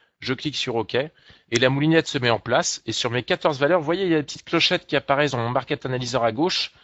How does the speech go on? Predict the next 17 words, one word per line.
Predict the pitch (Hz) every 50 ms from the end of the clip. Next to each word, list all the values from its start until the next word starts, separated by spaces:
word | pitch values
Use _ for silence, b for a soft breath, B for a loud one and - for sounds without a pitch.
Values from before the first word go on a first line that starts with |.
| B B B B B B -
qui | - 147
me | 143 139
disent | 135 139 170 -
que | - 147
maintenant, | 123 117 117 - - 131 131 147 160 - -
je | 110 110 135
suis | 131 - - - - 143 143 147 - _
mis | - 104 110 113 123 135 139 - - -
sous | - - - - - 160 151 147 - - 113 - -
alerte | 123 107 107 107 117 - - - 92 - _
sur | - - - - 120
ma | 117 117 117
liste | 123 139 120
des | - 214
quatorze | - - 170 147 - - 160 127 123 120
valeurs | 131 123 123 127 104
restantes. | 98 98 98 - - 104 101 123 127 -